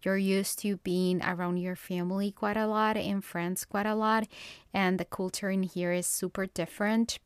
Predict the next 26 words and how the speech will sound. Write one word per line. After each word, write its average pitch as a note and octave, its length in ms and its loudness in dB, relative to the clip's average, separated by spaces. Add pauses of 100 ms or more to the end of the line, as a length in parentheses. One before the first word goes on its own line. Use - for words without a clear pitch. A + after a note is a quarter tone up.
But F#3 440 2 (680)
that's A#3+ 240 8
not A#3 400 8 (220)
what G#3+ 180 8
I'm G3+ 180 8 (200)
going F#3+ 220 4
to G#3 80 2
talk F#3 200 0
about F3 260 2
today. F3 440 0 (380)
Um, G3+ 300 8
today A3+ 220 0
I'm E4+ 160 6
gonna D4 280 4 (140)
actually A#3 400 4
talk G#3 220 -6
about G3 200 0
friendships, - 680 -2
but F3+ 500 6 (140)
a G3 100 4
little G#3+ 340 6
later, E3+ 420 4 (100)
later F#3 400 4
in F#3 180 0
the E3+ 180 0
episode, G3+ 580 0